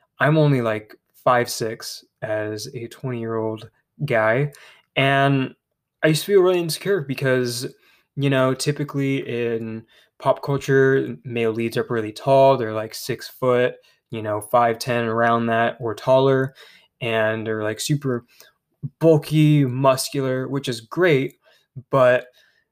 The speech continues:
it was a bad habit of comparing myself to them and be like, "Oh, I will never be confident 'cause I'll never be six foot. I'll never be good enough because I'm, I can't bench as much as him." You get the point, but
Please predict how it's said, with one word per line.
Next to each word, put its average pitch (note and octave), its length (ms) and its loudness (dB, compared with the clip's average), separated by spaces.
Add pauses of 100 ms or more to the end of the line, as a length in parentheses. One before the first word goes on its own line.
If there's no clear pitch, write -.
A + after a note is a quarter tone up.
(280)
it D#3 80 2
was D#3 140 2
a C3+ 60 -2
bad D3 280 2
habit C3 300 0
of A2 220 -8
comparing C#3 540 -4
myself A2+ 460 -6
to B2+ 80 -12
them A#2 80 -8
and A2 80 -12
be A2 80 -12
like, A2+ 220 -16
"Oh, A#2+ 380 -8
I A#2 140 -6
will A2 440 -4
never B2 360 0
be A#2 140 -4
confident A2+ 420 -4
'cause A#2+ 120 -4
I'll A2 100 -2
never A#2 240 0
be A2 120 -2
six - 300 -6
foot. B2 180 -4
I'll A#2 100 -2
never A#2+ 340 0
be A2 340 -2 (400)
good B2+ 160 2
enough A2 280 -2
because A#2 280 -4
I'm, G#2+ 200 -6 (100)
I A2+ 100 -2
can't A#2+ 420 -4
bench A2+ 280 -2
as G#2+ 80 -12
much G#2+ 200 -10
as A#2 100 -8
him." G#2+ 320 -8 (360)
You D3+ 120 2
get D3 180 4
the - 80 -10
point, A#2 420 -2 (180)
but A#2+ 360 2